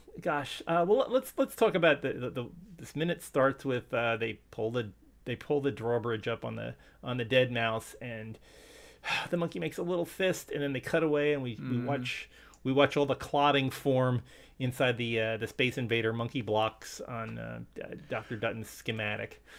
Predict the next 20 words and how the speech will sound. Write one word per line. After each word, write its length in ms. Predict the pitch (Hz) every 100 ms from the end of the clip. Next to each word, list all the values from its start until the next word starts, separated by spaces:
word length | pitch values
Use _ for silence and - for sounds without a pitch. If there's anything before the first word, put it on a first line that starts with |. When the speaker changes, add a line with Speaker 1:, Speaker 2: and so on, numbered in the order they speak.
| - - -
Speaker 2:
Which 240 | 143 160
Speaker 1:
Um, 240 | 143 143 139
Speaker 2:
takes 680 | 127 170 170 - - - - - - - - -
three 520 | - - 175 185 214
to 100 | 214
four 320 | - 175 160
seconds. 760 | 139 151 113 - 98 - - -
Speaker 1:
Yeah, 340 | 131 131 104 104 -
yeah. 360 | 120 117 104 117 - -
It's, 280 | 127 - 139
um, 460 | 127 123 123 127 127
Speaker 2:
If 140 | 135
that 180 | 151 185
is, 240 | 214 196 170 - 170
uh, 100 | 160
you 80 | 135
know, 140 | 139
if 240 | 139 156 -
we 160 | 170 185
are 280 | 170 143